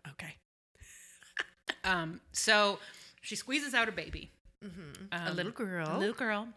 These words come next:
Speaker 2: Who they, who, it's a good little scene. Everybody's very happy.
Speaker 1: Mm-hmm.
Speaker 2: Roger says we should name her Amanda because it means she who is loved, very sweet, lots of kissing. He's
Speaker 1: And
Speaker 2: still looking great with the short hair, by the way.
Speaker 1: they land on Amanda Claire Hope Mackenzie. That's a,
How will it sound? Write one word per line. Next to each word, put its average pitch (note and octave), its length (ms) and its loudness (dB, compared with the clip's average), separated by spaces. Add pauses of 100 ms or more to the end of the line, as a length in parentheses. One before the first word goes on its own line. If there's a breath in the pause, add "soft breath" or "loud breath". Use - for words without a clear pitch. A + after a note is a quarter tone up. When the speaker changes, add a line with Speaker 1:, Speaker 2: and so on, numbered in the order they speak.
(120)
Speaker 2:
Who F#3+ 60 -6
they, F#3+ 240 -6
who, G3 160 -6
it's D3+ 160 -8
a - 20 -20
good A3 160 0
little B3 160 2
scene. C4+ 380 2
Everybody's A3+ 500 0
very G#3 240 4
happy. A3 420 0
Speaker 1:
Mm-hmm. F#3 420 -6
Speaker 2:
Roger F#3+ 300 0
says G3+ 280 -2
we F#3+ 60 -6
should - 180 -6
name F#3 140 -6
her F#3 120 -8
Amanda B3 640 0
because - 280 -6
it - 60 -8
means F#3 300 -6
she F#3 160 -4
who E3+ 140 -6
is D3+ 120 -8
loved, G3+ 560 -2
very B2 280 -8
sweet, A#3 540 -4
lots D#3 240 -4
of - 120 -16
kissing. A#3 460 0
He's C4 180 6
Speaker 1:
And A3+ 60 12
Speaker 2:
still C#4 140 10
looking B3+ 220 2
great G3+ 220 4
with G#3+ 100 -6
the A#3+ 60 0
short G#3+ 220 0
hair, F#3 140 2
by F#3 140 0
the F3+ 80 -6
way. E3 360 0
Speaker 1:
they A#3+ 180 6
land B3 320 6
on A3 220 6
Amanda G3+ 420 4
Claire G3 400 4
Hope F3+ 380 2
Mackenzie. E3 600 -8 (180)
That's E3+ 220 -14
a, E3+ 220 -6